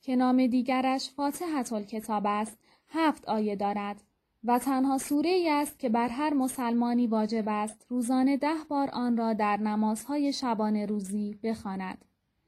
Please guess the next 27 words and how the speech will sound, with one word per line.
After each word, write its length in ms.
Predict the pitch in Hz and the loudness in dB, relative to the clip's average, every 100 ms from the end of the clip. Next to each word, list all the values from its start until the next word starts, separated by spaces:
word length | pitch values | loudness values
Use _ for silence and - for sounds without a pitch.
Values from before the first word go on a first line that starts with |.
| _ _ _ | _ _ _
بنابر 540 | 247 254 262 294 330 349 | 2 4 6 4 2 2
روایتی 640 | 339 302 302 311 - 311 | 2 2 0 -2 -2 -2
از 240 | 247 233 | 0 0
رسول 400 | 233 247 - 311 | 0 0 0 0
اکرم 440 | 277 269 269 254 254 | 0 0 -2 0 0
صلی 340 | 254 247 254 | -2 0 2
الله 420 | 277 330 311 285 | 2 2 2 2
علیه 460 | 240 240 220 226 214 | 2 2 2 0 0
و 40 | |
آله 420 | 202 196 208 208 208 | 0 0 -2 -2 -4
و 120 | 214 | -4
سلم، 580 | - 208 202 208 233 240 _ _ _ _ | -6 -6 -4 -2 -2 -4 _ _ _ _
این 180 | - 262 | 4 4
سوره 460 | 254 277 285 330 330 _ _ | 4 0 4 2 2 _ _
بهترین 680 | - 285 247 294 294 294 294 | -2 -2 0 -2 0 2 0
سوره 500 | 262 294 302 349 349 | 0 -2 0 0 0
قرآن 440 | 339 220 214 220 202 | 0 -2 -2 -4 -4
است 340 | 190 - - _ _ _ - | -6 -12 -20 _ _ _ -2
و 120 | 220 | -2
پاداش 540 | 220 247 226 254 302 | 0 0 4 2 2
تلاوت 720 | 339 339 330 311 285 262 262 254 | -2 -4 -2 0 0 0 -2 -4
آن 340 | 226 220 220 _ _ | -2 -2 -4 _ _
به 100 | 254 | -4
اندازه 760 | - 262 262 285 269 311 311 | 0 2 4 2 2 2 0
تمام 580 | 320 285 311 320 339 226 | -2 -4 0 2 2 0
قرآن 440 | 196 196 196 202 196 | -2 -8 -8 -8 -8
است. 300 | 190 - | -10 -14